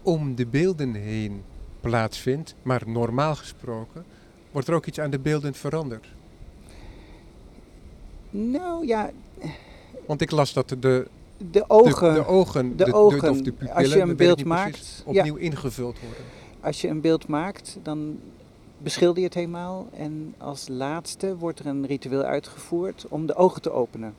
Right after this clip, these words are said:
Speaker 2: Een ogen-open ceremonie heet het ook. En dan worden de ogen ingeschilderd, de pupillen. Dat is het laatste wat je aan een beeld doet en dan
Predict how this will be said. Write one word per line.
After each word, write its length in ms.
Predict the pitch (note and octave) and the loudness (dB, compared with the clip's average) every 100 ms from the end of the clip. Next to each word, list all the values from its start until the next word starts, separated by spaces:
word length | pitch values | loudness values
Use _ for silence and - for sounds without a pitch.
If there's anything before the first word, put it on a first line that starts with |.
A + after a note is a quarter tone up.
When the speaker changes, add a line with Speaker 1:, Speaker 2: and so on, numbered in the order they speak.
| - | -10
Speaker 2:
Een 160 | B2+ B2+ | -6 -2
ogen-open 680 | C#3 - A#2+ - C3+ C3+ B2+ | -2 -2 -4 -2 -2 -2 -4
ceremonie 520 | C3+ B2 C3 A#2+ A#2 | -4 -2 -2 -2 -4
heet 140 | A#2 | -6
het 120 | B2 | -8
ook. 240 | B2+ C#3+ - - - - - - - - - | -10 -12 -16 -20 -20 -20 -20 -20 -20 -20 -12
En 160 | C3+ | -8
dan 180 | D3+ E3 | -8 -6
worden 220 | D#3+ D3 | -6 -4
de 120 | D3 D3 | -2 2
ogen 260 | D#3 - | 2 0
ingeschilderd, 500 | E3 C#3+ - A#2+ G#2+ | -4 -6 -8 -10 -10
de 60 | - | -12
pupillen. 400 | B2 D3+ A#2 G2 - - - - - | -2 0 0 -2 -14 -20 -20 -20 -10
Dat 160 | C3 B2 | -8 -6
is 60 | |
het 120 | B2+ | -2
laatste 300 | C#3 C#3 - | 0 0 0
wat 160 | C3 B2 | -2 -2
je 80 | A2+ | -2
aan 140 | A#2+ | -4
een 100 | A#2 | -4
beeld 260 | A#2+ A2+ G#2+ | -2 -2 -2
doet 240 | C#3 - | -6 -6
en 140 | B2+ A#2+ | -8 -6
dan 280 | A#2 A#2 | -6 -10